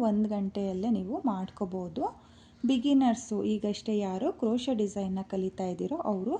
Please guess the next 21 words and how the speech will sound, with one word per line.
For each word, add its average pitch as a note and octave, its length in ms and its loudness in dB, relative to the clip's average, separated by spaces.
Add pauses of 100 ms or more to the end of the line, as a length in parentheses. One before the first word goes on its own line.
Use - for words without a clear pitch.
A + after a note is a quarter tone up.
(380)
ಈ A#3 100 4
ಡಿಸೈನ್ನ G#3 500 2
ತುಂಬಾನೇ B3 420 6 (120)
ಈಸಿಯಾಗಿ G#3 800 0
ಮಾಡ್ಕೋಬೋದು. F#3 720 -2 (920)
ನೋಡಿ, D#4 240 2
ನಾನಿಲ್ಲಿ A#3+ 400 4
ಬೀಡನ್ನ A3 420 4
ಹಾಕಿ G#3 500 -6
ಆದ್ಮೇಲೆ F#3+ 480 -2
ಬೀಡನ್ನ A3+ 360 2
ಲಾಕ್ F#3+ 340 -4
ಮಾಡ್ಕೊಂಡಿಲ್ಲ, F#3+ 600 -4 (120)
ಹಾಗೇನೆ G#3 460 0
ಸೀರೆ G#3 340 -4
ಮೇಲೆ F#3+ 220 -4
ಎಲ್ಲಿಗೆ F#3 320 -4
ಬರುತ್ತೋ F#3+ 440 -4 (520)
ಅಲ್ಲಿಗೆ F#3+ 340 0
ಲಾಕ್ನ F#3+ 420 0
ಮಾಡ್ಕೊಂಡಿದ್ದೀನಿ. F#3 840 -2